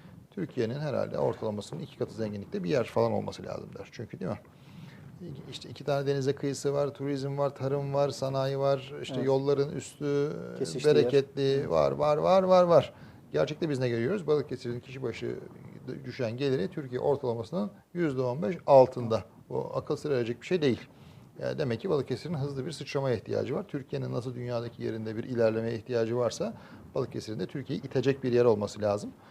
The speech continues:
Speaker 1: Ee, o bakımdan bu hani Türkiye için hep söylediğimiz kapsamlı kalkınma seferberliği Balıkesir için de önemli. Çünkü hakikaten o desen de var. Desenle ne kastediyorum? Ee, turizm, sanayi, tarım gibi farklı şeyleri kapsayan, e, hem coğrafi olarak hem insan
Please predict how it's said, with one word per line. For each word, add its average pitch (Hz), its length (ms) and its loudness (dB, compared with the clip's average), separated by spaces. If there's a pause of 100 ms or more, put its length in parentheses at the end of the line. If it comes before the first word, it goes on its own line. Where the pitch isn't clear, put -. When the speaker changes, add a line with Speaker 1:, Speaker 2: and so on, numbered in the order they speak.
(280)
Speaker 1:
Ee, 165 40 -4
o - 180 -2
bakımdan - 520 0
bu 147 280 -4
hani 131 260 -2 (260)
Türkiye 147 300 -2
için 143 140 -4
hep 143 120 -6
söylediğimiz 117 300 -2
kapsamlı 135 540 -2
kalkınma 131 420 0
seferberliği 123 680 0
Balıkesir 131 420 0
için 113 200 -10
de 127 40 -4
önemli. 123 340 -4
Çünkü 143 220 -8
hakikaten 139 340 -2
o 143 200 -6
desen 135 360 2
de 104 100 4
var. - 180 -6 (260)
Desenle 131 320 -2
ne 135 100 0
kastediyorum? 117 560 0 (520)
Ee, 50 260 -8
turizm, 127 360 -2
sanayi, 123 400 4
tarım 135 300 0
gibi 120 260 -6
farklı 127 340 4
şeyleri 113 400 0
kapsayan, 123 480 0 (960)
e, 113 40 -8
hem 113 320 -4
coğrafi 113 420 6
olarak 120 260 2
hem 120 260 -6
insan 123 340 -2